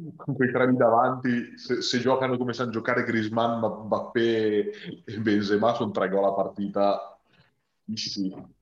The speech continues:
Cioè, secondo me... sì, poi in gara secca è tutta un'altra cosa, ma s-, sappiamo che può succedere di tutto, però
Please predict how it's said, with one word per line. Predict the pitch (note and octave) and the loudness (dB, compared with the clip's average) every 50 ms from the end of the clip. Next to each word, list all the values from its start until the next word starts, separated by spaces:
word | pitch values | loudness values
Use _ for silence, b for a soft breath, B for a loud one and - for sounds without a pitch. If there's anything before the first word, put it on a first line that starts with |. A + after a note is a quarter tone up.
| _ _ _ _ _ _ _ _ _ _ _ _ _ _ _ _ _ _ _ - | _ _ _ _ _ _ _ _ _ _ _ _ _ _ _ _ _ _ _ -4
Cioè, | E2 E2 D#2+ | -4 -4 -2
secondo | - - - F#2+ F#2+ F#2+ | -4 -4 -4 -2 0 0
me... | G2 G#2 G#2+ A2 A2 A2 A2 - - | 2 2 2 2 2 0 -2 -4 -8
sì, | - - - D3 C#3+ | -10 -6 -2 -2 0
poi | D3 B2 C3 C3 B2 G2 F2+ A2+ | 4 4 2 2 0 -4 -6 -8
in | G#2+ | -4
gara | G2+ G#2+ A2 A2 G#2 | 0 2 2 2 2
secca | - - - A#2+ B2 - - B2 A2 - - | 0 0 0 0 0 0 0 -2 -2 -2 -4
è | - G2+ - - | -8 -8 -10 -8
tutta | - G#2 G2 - A2 | -10 -12 -4 -2 0
un'altra | G2 G2+ G2 F#2+ G2 - G2 G2+ - | 0 0 0 -2 -4 -6 -8 -8 -4
cosa, | - A#2 A#2+ A#2+ A#2 A2+ A2+ A2+ G#2+ | 0 2 4 4 4 4 4 2 2
ma | G2+ G2 F#2+ F#2+ F#2 - - | 2 2 0 0 -2 -4 -6
s-, | - - - - - | -10 -12 -16 -16 -16
sappiamo | - - - - G2+ G2+ G2+ | -16 -14 -8 -4 -4 -4 -4
che | - | -6
può | - G2 F#2+ | -10 -10 -12
succedere | - - - G2+ F#2+ G#2 G2+ F#2 | -12 -12 -10 -6 -2 -2 -2 -2
di | G2 F#2 - | -6 -10 -10
tutto, | - G#2 F#2+ G2 - - F#2 F2 - | -10 -12 -12 -12 -10 -8 -8 -8 -6
però | F#2 F2+ F#2 F#2 G2+ G#2 G#2+ G#2+ G#2+ G2+ G2 F#2+ E2+ - - - - | -4 -2 0 0 0 2 2 2 2 2 2 0 -2 -4 -10 -18 -20